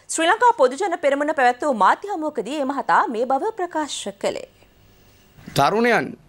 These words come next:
Speaker 2: ආර්ථික වශයෙන් ගොඩනගන්න ස්වයං රැකියාවලට ආධාර ලබා දෙන වැඩසටහන්, ඒ වගේම ව්‍යාපාරය සඳහා සියයට හතරක අඩු පොලියට ලක්ෂ දහය දක්වා මුදල් ලබා දෙන වැඩපිළිවෙල, ඒ වගේම තරුණයන් ව්‍යවසායකයන් බවට පත් කරන වැඩපිළිවෙල එක පැත්තකින් ආරම්භ කරලා තියෙනවා.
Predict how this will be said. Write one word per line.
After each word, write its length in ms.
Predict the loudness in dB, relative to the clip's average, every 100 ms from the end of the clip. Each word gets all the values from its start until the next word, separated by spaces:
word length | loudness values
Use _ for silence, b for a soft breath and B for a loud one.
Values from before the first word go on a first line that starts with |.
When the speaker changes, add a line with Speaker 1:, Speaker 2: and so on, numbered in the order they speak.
| 0
Speaker 2:
ආර්ථික 300 | 0 0 0
වශයෙන් 280 | 0 2 2 2
ගොඩනගන්න 460 | 2 2 2 2 0 -6 -10 -2
ස්වයං 300 | 2 2 2
රැකියාවලට 540 | 2 4 6 4 4 6
ආධාර 380 | 6 4 4 4
ලබා 260 | 4 4 4
දෙන 120 | 2 2
වැඩසටහන්, 520 | 0 -2 0 2 0 0 2
ඒ 60 | 2
වගේම 240 | 4 2 4
ව්‍යාපාරය 580 | 4 4 4 4 2 2 0 0
සඳහා 760 | 2 4 4 4 2 -6 -8 -2
සියයට 260 | 2 2 0
හතරක 380 | 0 0 0 2 4 4
අඩු 160 | 2 -2
පොලියට 360 | 0 2 2 2 0 0
ලක්ෂ 280 | -2 0 0 0
දහය 180 | 2 2
දක්වා 340 | 2 0 2 2
මුදල් 300 | 2 0 2 2
ලබා 200 | 2 2
දෙන 140 | 2 2
වැඩපිළිවෙල, 520 | 0 0 2 2 2 -4 0
ඒ 40 | 2
වගේම 260 | 4 2 0 0
තරුණයන් 440 | 0 2 2 2 2
ව්‍යවසායකයන් 600 | 2 4 4 4 0 2
බවට 240 | 2 2 0
පත් 220 | -2 0
කරන 180 | -2 0 2
වැඩපිළිවෙල 520 | 2 2 2 2 2 0 -2
එක 100 | 0
පැත්තකින් 420 | 0 0 0 2 4
ආරම්භ 260 | 2 0 0
කරලා 200 | 0 2
තියෙනවා. 240 | -2 -4